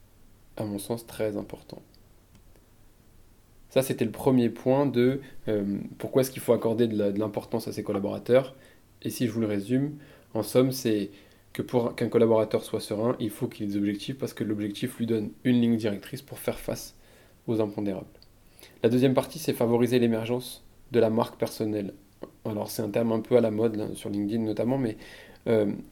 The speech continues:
il y a vraiment de ça derrière, c'est de, d'essayer de comprendre, euh, où est-ce qu'on va et qui on est. Euh, c'est pousser chacun à réfléchir à son avenir, à ce qu'il veut être, à ce qu'il souhaite être, pour permettre au comp-,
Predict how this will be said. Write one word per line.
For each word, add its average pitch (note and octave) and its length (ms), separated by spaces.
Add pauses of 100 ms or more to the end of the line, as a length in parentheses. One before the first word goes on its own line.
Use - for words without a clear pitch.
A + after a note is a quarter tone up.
(320)
il - 60
y A#2 40
a A2+ 40
vraiment C3 280
de B2 60
ça C3+ 160
derrière, A#2+ 380
c'est - 140
de, G#2+ 260
d'essayer B2 320
de C3+ 80
comprendre, C3 640 (640)
euh, G2+ 200 (800)
où E3 100
est-ce E3 120
qu'on C#3 140
va B2 320
et A#2+ 120
qui - 160
on A2+ 160
est. G2 180 (100)
Euh, G#2 160
c'est - 180
pousser C#3 500
chacun C3+ 320
à - 20
réfléchir A#2+ 440
à G#2+ 40
son G#2+ 160
avenir, A2+ 460
à A2+ 100
ce - 100
qu'il A#2+ 260
veut B2 420
être, D#3+ 280
à A#2 60
ce - 80
qu'il A2+ 320
souhaite C3+ 480
être, C3+ 340 (520)
pour B2+ 220
permettre C#3 360
au B2+ 60
comp-, B2 200